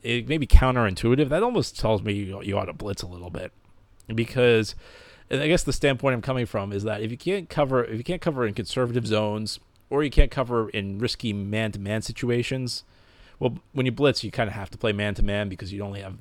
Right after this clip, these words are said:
you don't have enough guys back to play all the, to fill all the zones, so you have to go one-on-one. But if, you know, bo-, any type of coverage is risky, you might as well send as many pass rushers as you can, as you can at the quarterback. So, and that kind of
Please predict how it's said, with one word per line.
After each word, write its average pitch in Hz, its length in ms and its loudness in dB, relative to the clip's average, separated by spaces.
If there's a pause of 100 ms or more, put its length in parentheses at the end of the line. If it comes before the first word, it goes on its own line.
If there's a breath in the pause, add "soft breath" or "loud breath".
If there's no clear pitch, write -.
(120)
you 101 80 -8
don't 101 100 -6
have 98 100 -8
enough 98 220 -10
guys - 280 -10
back 98 260 -10
to - 60 -14
play 98 200 -8
all 101 140 -8
the, 107 100 -10
to - 120 -20
fill 104 200 -2
all 98 140 -2
the 98 100 -4
zones, 107 460 -2 (460 soft breath)
so - 100 -8
you - 20 -4
have 98 80 -8
to 98 80 -10
go 98 160 -6
one-on-one. 101 720 -4 (300 loud breath)
But 139 160 2
if, - 180 -10 (240)
you 120 120 -4
know, 110 40 -4
bo-, 139 320 -2 (100)
any 220 160 -6
type 165 180 0
of 110 80 -4
coverage 123 280 -2
is 95 120 -8
risky, 120 540 -2
you 123 80 -6
might 180 80 2
as 180 100 0
well 135 80 0
send 123 260 0
as 98 80 -4
many 107 160 -2
pass - 320 -4
rushers 107 280 -4
as 90 100 -10
you 92 60 -14
can, 107 180 -12
as 107 120 2
you 98 60 -10
can 104 200 -2
at 98 100 -10
the 95 60 -16
quarterback. - 580 -12
So, 92 240 -4
and 95 120 -6
that 113 140 0 (240)
kind 107 180 -2
of 98 120 -10